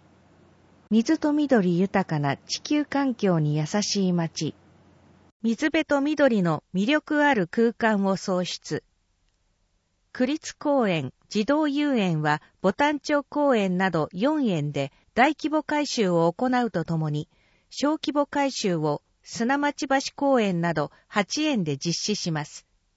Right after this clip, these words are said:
仙台堀川公園整備事業については、老朽化した親水公園の更新時期に合わせ、隣接する道路と一体的に整備し、安全な遊歩道、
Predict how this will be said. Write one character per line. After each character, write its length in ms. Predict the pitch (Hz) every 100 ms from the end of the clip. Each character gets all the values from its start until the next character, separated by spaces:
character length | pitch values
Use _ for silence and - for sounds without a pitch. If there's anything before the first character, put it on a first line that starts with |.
| _ _ _ _ _ _ -
仙 320 | - 302 311
台 220 | 320 311
堀 260 | 294 294 277
川 240 | 285 277
公 280 | - 285 254
園 200 | 196 170
整 260 | - 269
備 140 | 269 254
事 180 | 269 226
業 220 | 214 170
に 160 | 160
つ 120 | - 202
い 120 | 175
て 160 | 165
は、 180 | 143 139 _ _ -
老 180 | 269 311
朽 300 | - 294 294
化 180 | - 269
し 140 | -
た 120 | 254
親 280 | 254 277 285
水 260 | - 285 277
公 300 | - 285 240
園 240 | 196 170
の 120 | 156
更 260 | 151 285 285
新 280 | - 285 254
時 140 | 262
期 160 | - 208
に 160 | 165
合 100 | 160
わ 120 | 170 180
せ、 220 | 151 147 _ _ _ _ -
隣 220 | 262 302
接 260 | 302 302
す 140 | - 294
る 160 | 285
道 220 | 277 285 262
路 160 | 196
と 120 | 180
一 120 | 156 -
体 280 | - 269
的 280 | - 269 254
に 140 | 240 233
整 240 | 262 233
備 120 | 165
し、 300 | 160 - 139 _ _ _ _ _ _ _ - 240
安 180 | 285
全 260 | 285 285 262
な 140 | 247
遊 280 | 233 233 262
歩 180 | 233 262
道、 320 | 202 156 127